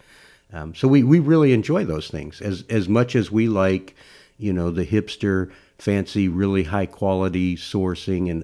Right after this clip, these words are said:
and all of that, which is a great meal in and of itself, but we also really enjoy these little spots that are still,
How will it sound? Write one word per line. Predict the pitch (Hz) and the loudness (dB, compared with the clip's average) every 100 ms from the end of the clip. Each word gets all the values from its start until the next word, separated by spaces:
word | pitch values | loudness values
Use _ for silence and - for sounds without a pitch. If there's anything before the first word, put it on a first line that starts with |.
| - | -8
and | 90 - | -12 -8
all | 95 104 | -4 -2
of | 87 | -2
that, | 85 - | -4 -6
which | 95 | -6
is | 95 | -6
a | 82 | -4
great | 95 104 - | 0 0 0
meal | 95 82 80 | -2 -4 -6
in | 95 | -6
and | 90 85 | -4 -4
of | 76 | -8
itself, | - 147 120 82 - | -6 -2 -2 -4 -8
but | 98 - _ | -8 -8 _
we | 98 98 | -6 -2
also | 95 - 90 | -2 -2 -2
really | 90 87 85 | -2 -2 -4
enjoy | 78 85 80 | -4 -6 -4
these | 78 - | -6 -8
little | 85 78 | -10 -10
spots | - 82 78 - | -8 -8 -8 -10
that | 80 | -12
are | |
still, | - 92 82 78 | -10 -8 -8 -10